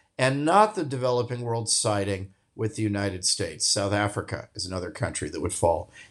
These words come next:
into this basket. And for the West, it's self-evident to help Ukraine, but for the rest of the world, it's not. Well, there are a couple of reasons for this. One, as we've said, while much of the rest of the world might lean, as India does,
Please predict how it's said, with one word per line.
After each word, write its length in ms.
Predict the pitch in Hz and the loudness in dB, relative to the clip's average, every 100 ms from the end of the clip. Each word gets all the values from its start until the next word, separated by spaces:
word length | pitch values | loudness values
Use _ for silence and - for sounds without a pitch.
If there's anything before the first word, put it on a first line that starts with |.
| _ 113 | _ 8
into 200 | 104 101 | 10 8
this 280 | 92 - - | 8 6 6
basket. 600 | 90 85 - - - - _ - _ - | 2 6 4 4 -4 -10 _ -20 _ 8
And 260 | 147 151 135 | 10 10 6
for 140 | 165 | 6
the 80 | 160 | 8
West, 380 | 208 285 - 170 | 10 10 8 4
it's 160 | 139 | 4
self-evident 640 | 170 160 127 170 180 135 117 | 4 4 2 0 0 -4 -2
to 100 | 120 | 0
help 240 | 123 113 | 0 -2
Ukraine, 560 | 107 104 220 190 143 135 - _ - | -8 -6 -4 -2 -4 -8 -16 _ -12
but 100 | - | -6
for 100 | 226 | -4
the 120 | 170 | -2
rest 320 | 135 113 - | 0 -2 -2
of 80 | 127 | -6
the 80 | 120 | -6
world, 400 | 107 98 98 - _ _ - | -4 -4 -6 -12 _ _ -4
it's 240 | 123 - | 2 2
not. 400 | 127 113 87 - _ _ - - - | 2 -2 -2 -10 _ _ -20 -16 2
Well, 440 | 147 147 143 - | 4 6 4 -6
there 120 | 143 | -6
are 40 | 147 | -4
a 40 | |
couple 280 | 170 151 117 | -2 -2 -2
of 80 | 110 | -4
reasons 420 | 104 98 90 101 | -4 -6 -8 -12
for 300 | - 98 90 | -8 -6 -6
this. 480 | 80 - - - - _ | -8 -4 -4 -4 -10 _
One, 640 | - 151 247 160 147 196 - - | 0 8 10 8 6 -2 -12 -2
as 180 | 131 123 | 0 0
we've 180 | 131 113 | -2 -2
said, 460 | - 113 104 110 - _ _ | 0 0 -2 -4 -10 _ _
while 300 | 127 139 139 | 0 2 2
much 280 | 147 240 269 | 0 0 -2
of 80 | 226 | -2
the 80 | 139 | 0
rest 340 | 123 117 - | 2 0 -4
of 60 | 117 | -6
the 80 | |
world 320 | 113 120 113 117 | -2 -2 -2 -2
might 240 | 120 110 | -4 -4
lean, 320 | 123 143 139 | -4 -4 -2
as 180 | 117 - | -2 -2
India 460 | 151 196 170 127 104 | -2 -2 0 2 0
does, 640 | 101 95 90 98 - - | -2 -2 -4 -4 -6 -8